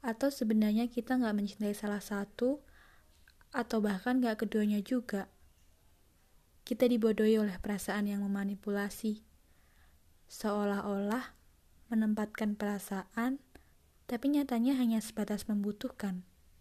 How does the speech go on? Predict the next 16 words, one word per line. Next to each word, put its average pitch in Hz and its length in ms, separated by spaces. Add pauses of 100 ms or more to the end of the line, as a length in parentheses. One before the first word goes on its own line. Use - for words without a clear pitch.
(1800)
Dikelabui 214 720
oleh 208 240
rasa 208 320
nyaman, 202 480 (560)
padahal 214 480
cuma 214 320
perasaan 202 400
semu 208 320
yang 226 160
nggak 202 160
nyata. 196 380 (1500)
Ya, 240 320 (640)
emang 233 320
harus 220 180
pinter-pinter 208 540
menjaga. 202 640